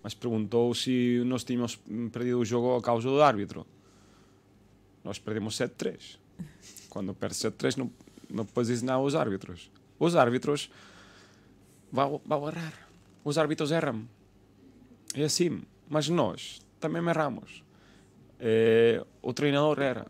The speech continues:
o jogador erra. Olha, é a vida. É a vida. Os árbitros vão errar. Bem, tá bom. Mas se o, um árbitro, a causa de um, de um erro de um árbitro, está a sofrer um golo, o que tens que fazer fa-, é fazer dois golos. É assim.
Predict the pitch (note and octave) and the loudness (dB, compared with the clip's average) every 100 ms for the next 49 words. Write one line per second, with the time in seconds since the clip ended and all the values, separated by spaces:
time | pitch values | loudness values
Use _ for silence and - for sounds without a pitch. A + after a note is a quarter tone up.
0 | - A#2+ B2 C#3+ C#3 C#3+ A#2 F#2+ - - | -6 -4 0 0 2 0 0 -6 -14 -20
1 | - - - - - - - - - F3 | -20 -20 -20 -20 -20 -20 -20 -20 -6 -4
2 | D3 D#3 D3+ F3+ G2+ D#2 - _ - C3+ | 2 2 4 2 0 -8 -18 _ -2 0
3 | C#3+ E3+ G2 G#2 B2+ - A2+ A#2 C3+ C3+ | 2 0 -2 -8 -16 -12 -6 -2 -2 -2
4 | C3 C#3 C#3 D3+ C3+ A#2 - G3+ F#3 - | 0 0 2 0 0 -4 -6 -4 -4 -6
5 | - - - - - - - - - _ | -6 -2 0 -2 -10 -20 -20 -20 -20 _
6 | A#2+ A#2 - - - C#3 C#3+ - - D3+ | -6 -4 -4 -6 -4 -4 -4 -8 -12 -2
7 | E3 D#3+ A#2+ G2+ G#2 - D3 E3 F#3 F#3 | 6 6 6 2 -2 4 6 6 2 2
8 | E3+ - D3 D3+ C#3 B2+ A#2+ A2 G2+ G2 | -2 0 2 4 4 4 2 2 0 -4
9 | F#2 C3 C#3 C3+ C3 A2 G2+ F#2 A2+ F3+ | -8 -8 -8 -6 -4 -4 -4 -4 -6 -10
10 | - _ - - - - - - - - | -18 _ -20 -20 -20 -20 -20 -20 -18 -12
11 | - D3 - D3 D3 C#3 - - C#3+ C3+ | -8 -8 -4 -4 -2 -4 -8 -8 -8 -4
12 | C#3+ D3 C#3+ D#3 D3 F3+ G2 - - - | -2 -2 0 0 4 2 2 -6 -18 -20
13 | - - - D3 D#3+ - F3+ G#2 | -20 -20 -4 0 0 0 -2 -4